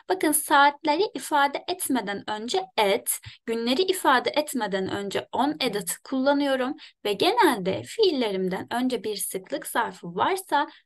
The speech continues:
öznemden sonra sıklık zarfı, sonra da fiilimi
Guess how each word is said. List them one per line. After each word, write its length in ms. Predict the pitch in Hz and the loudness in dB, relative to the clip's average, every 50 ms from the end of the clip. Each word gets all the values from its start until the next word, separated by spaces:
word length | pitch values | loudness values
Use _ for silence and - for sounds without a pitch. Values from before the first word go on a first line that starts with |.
| _ - | _ 2
öznemden 600 | 370 381 381 370 330 302 277 262 254 240 226 214 | 4 4 6 6 6 4 6 6 6 6 4 2
sonra 360 | - - - 185 180 180 185 | 0 -2 -2 0 0 0 0
sıklık 460 | 180 - - 196 - - 302 359 370 | -2 -4 -6 -8 -4 -4 -4 -4 -4
zarfı, 520 | - - 330 311 311 311 - 294 320 370 - | 2 4 6 6 6 4 2 2 2 2 0
sonra 380 | - - 427 370 254 208 202 - | 0 0 2 2 2 0 -2 -4
da 80 | 170 | -6
fiilimi 580 | 170 - - - 240 208 185 185 196 247 339 | -6 -6 -4 -4 -2 -2 -2 -2 0 0 0